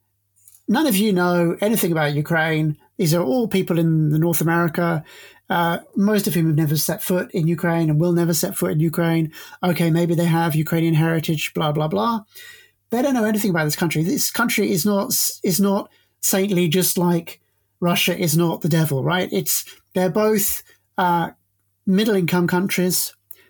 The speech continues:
that have been caught in this trap of, um, extreme,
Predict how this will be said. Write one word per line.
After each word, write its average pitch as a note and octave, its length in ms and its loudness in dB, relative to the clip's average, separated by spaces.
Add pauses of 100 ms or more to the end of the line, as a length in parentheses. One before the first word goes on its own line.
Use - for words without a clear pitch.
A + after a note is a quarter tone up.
(240)
that F3 420 0
have F3 340 0
been E3+ 180 2
caught F#3+ 380 0
in E3 160 2
this E3 260 0
trap E3+ 480 -2
of, D#3+ 400 -2 (480)
um, D3+ 480 0 (260)
extreme, E3+ 920 0